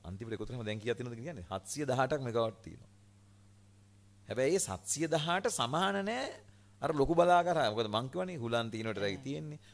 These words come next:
Speaker 1: අයිරපායන වෙලා තියෙන්නේ. වතුර තිය-, අන්න ඒ වගේ තියෙනවා. නමුත් ඒක ලොකු දායකත්වයක්. ඒතකොට මේ හත්සිය දහඅටෙන්, අ, දෙදහස් විස්සේ, අ, ගිගාවට් පැය එක්දාස් අටසිය හැටක් ලැබිලා තියෙනවා අපිට.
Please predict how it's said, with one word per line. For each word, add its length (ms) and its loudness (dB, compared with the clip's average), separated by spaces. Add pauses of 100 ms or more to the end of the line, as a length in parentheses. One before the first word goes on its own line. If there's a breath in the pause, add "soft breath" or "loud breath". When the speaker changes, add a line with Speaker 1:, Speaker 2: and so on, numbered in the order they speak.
(160 loud breath)
Speaker 1:
අයිරපායන 500 2
වෙලා 320 0
තියෙන්නේ. 500 -8 (320 soft breath)
වතුර 280 -2
තිය-, 160 -4
අන්න 160 -4
ඒ 80 -4
වගේ 160 -6
තියෙනවා. 300 -8
නමුත් 280 -2 (260)
ඒක 180 -6
ලොකු 240 -2
දායකත්වයක්. 520 -2
ඒතකොට 260 -12
මේ 120 -4
හත්සිය 340 -4
දහඅටෙන්, 500 -6 (560 soft breath)
අ, 120 -8 (220)
දෙදහස් 380 -2
විස්සේ, 420 -4 (160)
අ, 180 -8
ගිගාවට් 520 -2
පැය 200 -2 (440 loud breath)
එක්දාස් 360 -2
අටසිය 300 -4
හැටක් 320 -8
ලැබිලා 280 -8
තියෙනවා 240 -14
අපිට. 200 -20